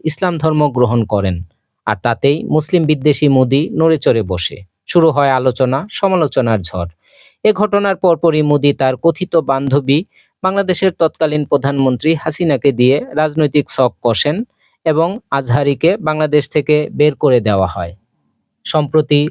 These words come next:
কক্সবাজারের পেকুয়াতে আজহারীর ওয়াজ মাহফিলে প্রায় পনেরো লক্ষ লোকের সমাগম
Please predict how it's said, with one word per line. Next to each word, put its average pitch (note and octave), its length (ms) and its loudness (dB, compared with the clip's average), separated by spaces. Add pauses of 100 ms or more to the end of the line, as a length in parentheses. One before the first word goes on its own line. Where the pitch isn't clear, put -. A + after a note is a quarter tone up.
কক্সবাজারের D#3 720 0
পেকুয়াতে D3 640 0 (360)
আজহারীর E3+ 460 0
ওয়াজ D3+ 340 4
মাহফিলে C#3+ 540 0
প্রায় C#3 280 0
পনেরো F3+ 360 0
লক্ষ D#3+ 320 0
লোকের D3+ 460 0
সমাগম C#3+ 580 0